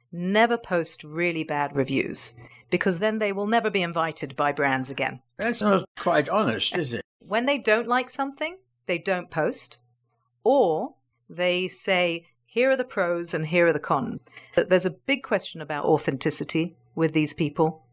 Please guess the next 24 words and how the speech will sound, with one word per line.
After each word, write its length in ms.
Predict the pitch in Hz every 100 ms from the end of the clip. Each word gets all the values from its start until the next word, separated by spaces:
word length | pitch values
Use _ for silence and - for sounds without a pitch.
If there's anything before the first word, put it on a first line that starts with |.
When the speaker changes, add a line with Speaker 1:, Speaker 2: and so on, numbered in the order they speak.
| -
Speaker 1:
because 520 | 160 175 160 151 - _ _ _ _ 170
they're 140 | 165
more 200 | 185 240
powerful 600 | 233 214 202 202 208 196
than 180 | 170 151
journalists, 720 | 185 175 160 170 165 - - -
and 260 | - 165 165
a 20 |
lot 140 | 175 202
of 80 |
them 140 | 190 160
have 160 | 156
no 240 | 143 175 220
education 520 | 214 190 180 170 160
in 120 | 151
journalism. 680 | 151 156 156 156 147 151 156 - _ _ _
They 140 | 160
really 380 | 160 185 240 208
shouldn't 360 | 160 - 220 180
necessarily 600 | 175 170 - 165 151 151
be 160 | 147
so 500 | 147 - 156 151 143 -
powerful 480 | 160 160 165 165
and 80 | 151